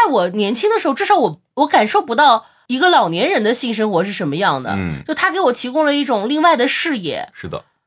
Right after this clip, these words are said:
Speaker 1: 或者说是，呃，老去的另外的可能性，
Speaker 2: 嗯。
Speaker 1: 并不能，并不是说，哦，就老，就是年纪大了之后我就不能做这件事了。
Speaker 2: 嗯。
Speaker 1: 他让我知道，只要那时候你还有，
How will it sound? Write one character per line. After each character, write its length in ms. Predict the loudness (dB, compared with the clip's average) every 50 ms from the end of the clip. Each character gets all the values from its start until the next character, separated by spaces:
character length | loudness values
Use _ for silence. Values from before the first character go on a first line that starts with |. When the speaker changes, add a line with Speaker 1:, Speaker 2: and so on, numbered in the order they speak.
| _ _ _ _
Speaker 1:
或 120 | _ -2 0
者 180 | 0 0 0 -4 -12 -12 -10
说 240 | -4 -2 0 0
是， 280 | 0 2 0 0 0 -2 -6 _ _ _ _ -4
呃， 240 | -2 0 2 2 2
老 240 | 2 2 2 2 0
去 180 | -2 -2 0
的 80 | 0 2
另 140 | 2 2 2
外 140 | 2 2
的 80 | 2 2
可 200 | -2 -4 -6 -6
能 180 | -6 -6 -4 -4
性， 340 | -2 -2 -2 -2 -4 -6 _
Speaker 2:
嗯。 200 | -12 -10 -6 -2
Speaker 1:
并 180 | -2 0 0 0
不 80 | 0
能， 180 | 0 0 0 -2 -4 -2
并 160 | -2 0 0
不 120 | 0 -2
是 120 | -4 -4 -4
说， 220 | -2 0 2 4
哦， 240 | 4 4 4 2 0
就 160 | -2 -4 -4
老， 320 | 0 2 0 0 0 -4
就 160 | -10 -10 -8 -6
是 200 | -6 -4 -4 -4
年 220 | -4 -4 -4 -4
纪 140 | -4 -4 -2
大 180 | 0 2 2
了 120 | 2 0 0
之 140 | -2 -4 -4
后 200 | -2 0 0 0
我 100 | 0 -2
就 120 | -4 -6
不 100 | -4 -2
能 180 | -2 -2 -2 -4
做 200 | -2 -2 0 0
这 100 | 0 -2
件 160 | -2 -2 -2
事 220 | -2 -4 -2 0
了。 240 | 2 2 2 0 -4 -12
Speaker 2:
嗯。 220 | -14 -12 -12 -12 -6
Speaker 1:
他 120 | -2 2 2
让 140 | 4 4 2
我 100 | 2 -2
知 120 | 0 2
道， 240 | 4 4 4 4 2
只 160 | 2 2 2
要 240 | 4 4 4 4 2
那 100 | 2 0
时 120 | 0 0 0
候 160 | 0 0 0
你 160 | -2 -2 -4
还 200 | -4 -2 -2 0
有， 400 | 2 0 0 -2 -4 -6 -10 -12